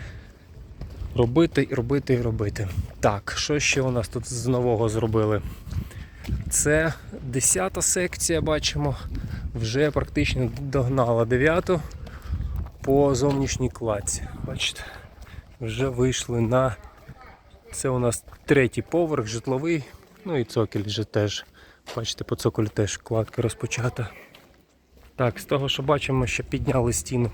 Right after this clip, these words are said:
під, е, Т П шкою, яка буде, е, запитувати весь третій Грінвуд. Зараз теж покажу зсередини, що там робиться. А,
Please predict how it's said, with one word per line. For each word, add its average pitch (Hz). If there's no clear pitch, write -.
під, -
е, 113
Т 135
П 202
шкою, 190
яка 165
буде, 151
е, 131
запитувати 131
весь 123
третій 123
Грінвуд. 113
Зараз 107
теж 107
покажу 110
зсередини, 110
що -
там 113
робиться. 110
А, 104